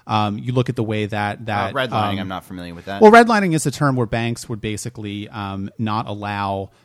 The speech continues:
Speaker 1: uh, minorities to buy homes. They, they would not qualify for, for loans. Um, it was, it was termed redlining because the areas were actually colored in red. Um, you know, things like the fact that the G I Bill was primarily a way to,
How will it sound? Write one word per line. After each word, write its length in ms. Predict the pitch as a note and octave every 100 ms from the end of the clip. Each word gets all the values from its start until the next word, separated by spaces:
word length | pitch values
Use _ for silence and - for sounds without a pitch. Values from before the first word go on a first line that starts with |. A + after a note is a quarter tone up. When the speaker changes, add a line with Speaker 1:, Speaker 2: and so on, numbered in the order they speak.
| _ -
Speaker 1:
uh, 200 | G2+ G2+
minorities 600 | G#2 G#2 G2+ G2 G2 -
to 80 | G2+
buy 440 | G2 F#2+ F#2+ F#2+ -
homes. 480 | C3 A#2 G2+ A#2+ A#2
They, 140 | A2
they 140 | A#2
would 140 | G#2+ G#2+
not 160 | G2+
qualify 440 | - G2 F#2+ G2+ F#2
for, 240 | - G2
for 160 | - G2
loans. 580 | A2 C3+ F#2+ - D3 - _ _ -
Um, 200 | G#2 G#2+
it 40 |
was, 160 | A2 - -
it 80 | A2
was 140 | G2+
termed 200 | A2+ F#2+
redlining 420 | G#2+ G2+ F#2+ F#2+
because 220 | G#2+ G#2+
the 140 | F#2+ F#2+
areas 340 | G2 G2 F#2+
were 80 | G2
actually 280 | F#2+ - G2
colored 340 | - F#2+ F#2+
in 120 | F2+
red. 320 | G2 G2+ - A#2 _ _ _ _ _
Um, 400 | C3+ B2 A#2 A#2+ -
you 120 | D#3
know, 80 | B2+
things 360 | - C#3+ C#3
like 280 | C3+ B2 A#2
the 40 |
fact 280 | - A#2+ A#2
that 80 | A2
the 80 | G2+
G 180 | G#2+ A2+
I 140 | A2
Bill 320 | G#2 A2 G#2+
was 120 | G#2
primarily 520 | - G#2+ G#2 G#2+ G#2 G2+
a 40 |
way 300 | G#2 G#2 G#2
to, 540 | - - A2 G2+ G2+